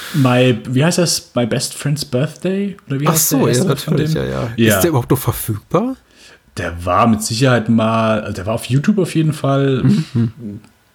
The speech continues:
Speaker 1: Keine Ahnung. Schon, äh, ist ewig her, wo ich den geguckt hab, Patrick. Weißt
Speaker 2: Mhm.
Speaker 1: du, es, äh, ist nicht so, das ist Tarantinos Bester.
Speaker 2: Ja.
Speaker 1: Aber
Speaker 2: Also, äh, man muss auch sagen, Tarantino steht auf unserer To-Do-List ziemlich, ziemlich weit hinten. Nicht, weil
Speaker 1: Ja,
Speaker 2: wir ihn für einen
Speaker 1: ja,
Speaker 2: schlechten
Speaker 1: ja.
Speaker 2: Filmemacher halten, sondern wir, glaub ich, äh,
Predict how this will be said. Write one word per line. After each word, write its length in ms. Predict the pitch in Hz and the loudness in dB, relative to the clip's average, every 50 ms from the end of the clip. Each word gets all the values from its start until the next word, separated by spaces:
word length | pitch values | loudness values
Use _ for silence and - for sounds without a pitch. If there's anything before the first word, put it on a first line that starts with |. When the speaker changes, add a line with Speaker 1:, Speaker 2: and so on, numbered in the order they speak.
| _ _ - - | _ _ -12 -6
Speaker 1:
Keine 200 | - 107 95 85 | -4 -4 -2 -2
Ahnung. 260 | 85 85 85 92 - - _ _ - | -4 -4 -6 -8 -10 -12 _ _ -4
Schon, 380 | - - 120 110 - - - - - - - - - - | 0 2 4 4 2 0 -4 -12 -14 -14 -12 -12 -6 -4
äh, 60 | 127 | -4
ist 200 | 123 - 160 - | -4 -2 -2 0
ewig 240 | 131 127 107 101 - | 2 2 2 2 2
her, 120 | 104 98 82 | 0 0 0
wo 80 | 90 | 0
ich 100 | 82 - | -2 0
den 180 | - 101 104 110 | 2 2 2 2
geguckt 320 | 104 92 - 98 - - | 2 0 -2 -4 -4 -4
hab, 200 | 98 - - - | -6 -6 -8 -10
Patrick. 360 | - - - - - 87 - | -12 -12 -10 -8 -8 -8 -6
Weißt 180 | - 90 113 123 | -2 0 0 0
Speaker 2:
Mhm. 40 | 107 | 0
Speaker 1:
du, 60 | 87 | -2
es, 280 | 90 - - - - - | -2 -2 -4 -4 -4 -4
äh, 300 | - 95 92 87 87 80 | -4 -4 -4 -4 -4 -4
ist 140 | - - - | -2 0 0
nicht 140 | 131 110 - | 0 0 0
so, 100 | 104 98 | 0 -2
das 140 | 95 92 | -2 -2
ist 120 | 98 92 104 | -6 -8 -6
Tarantinos 520 | - - 107 95 - - 95 87 87 - | -2 -2 -2 -2 -2 -2 -2 -4 -4 -6
Bester. 460 | - - - - - - 73 85 90 - - | -6 -6 -6 -6 -6 -6 -6 -8 -8 -10 -10
Speaker 2:
Ja. 720 | - - - 82 71 - 90 85 - - - 62 - - - - - 101 - - - - - - | -10 -8 -6 -6 -6 -4 -6 -6 -6 -6 -6 -6 -6 -8 -8 -10 -12 -12 -12 -14 -18 -20 -10 -4
Speaker 1:
Aber 280 | - 127 113 101 92 - - | -2 0 0 0 -2 -6 -4
Speaker 2:
Also, 140 | - 180 170 | 0 0 0
äh, 20 | 160 - - - - - - - | 0 0 -6 -16 -16 -16 -8 -2
man 100 | - 165 | 0 2
muss 160 | 151 170 - | 2 2 2
auch 60 | 143 | 2
sagen, 200 | 113 120 120 117 113 | 0 0 0 0 0
Tarantino 380 | - 131 120 113 113 135 135 | 0 -2 0 0 0 0 0
steht 200 | 135 - - 127 | 0 0 -2 -2
auf 60 | 117 - | -2 0
unserer 240 | 139 127 120 120 | 0 2 2 2
To-Do-List 600 | 113 - 107 123 127 131 127 120 - - - - | 0 0 -2 0 2 2 2 2 0 -2 -2 -2
ziemlich, 460 | - - 139 123 123 120 110 - - - | -2 0 2 2 4 2 2 0 -4 -4
ziemlich 340 | - - 151 127 123 - | -2 0 0 -2 -2 -2
weit 160 | - 104 92 - | -4 -6 -4 -6
hinten. 400 | - 110 - _ - 113 107 117 | -8 -10 -10 _ -10 -6 -2 0
Nicht, 160 | 131 131 131 | 0 2 2
weil 120 | 127 110 | 2 2
Speaker 1:
Ja, 40 | 113 | 2
Speaker 2:
wir 60 | 123 | 0
ihn 60 | 120 | 0
für 100 | 107 123 | 0 0
einen 100 | 123 120 | 0 0
Speaker 1:
ja, 60 | 123 123 | 0 0
Speaker 2:
schlechten 220 | - 127 - - | -2 -2 -2 0
Speaker 1:
ja. 60 | - | 0
Speaker 2:
Filmemacher 420 | - 131 135 127 120 120 - 117 110 | 2 2 2 2 2 0 0 2 2
halten, 240 | 113 117 - - 117 | 2 2 0 0 0
sondern 200 | 113 107 113 107 | 0 2 2 2
wir, 100 | 113 110 | 0 0
glaub 220 | - 110 107 104 | 0 0 0 0
ich, 220 | 107 - - - 104 | 0 -4 -6 -6 -2
äh, 380 | 104 117 110 110 - 90 113 | 0 0 0 0 -2 -4 -6